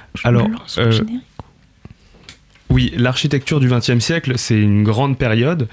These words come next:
Speaker 1: Et, euh, les vidéos qu'on a faites pour l'instant, elles, elles portent surtout sur l'architecture des Trente Glorieuses. Euh, donc il y a plein de types d'architecture dans le vingtième siècle. C'est vrai que cette architecture des Trente Glorieuses, euh,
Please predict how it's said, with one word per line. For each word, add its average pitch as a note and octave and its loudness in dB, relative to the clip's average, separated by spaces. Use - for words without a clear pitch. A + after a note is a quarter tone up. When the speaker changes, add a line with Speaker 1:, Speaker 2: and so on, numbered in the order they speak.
Speaker 1:
Et, G#2+ 4
euh, G2+ 2
les G2+ 2
vidéos A2+ 2
qu'on A2+ 0
a G#2+ 2
faites C#3 -4
pour A2 0
l'instant, B2 0
elles, G2 0
elles G#2 -2
portent - -4
surtout B2+ -2
sur A2+ -2
l'architecture G#2 0
des G2+ 2
Trente A2 0
Glorieuses. A2 2
Euh, G2+ 2
donc G#2+ 0
il - -4
y G#2+ 2
a G2 0
plein A#2 0
de G2+ 0
types A#2+ -2
d'architecture A2 -2
dans G2+ 0
le G2 2
vingtième G2+ 0
siècle. D3+ -2
C'est - -4
vrai A#2 2
que C3 -4
cette B2 -2
architecture B2+ -2
des G#2 0
Trente C3+ 0
Glorieuses, B2+ 0
euh, G2+ 2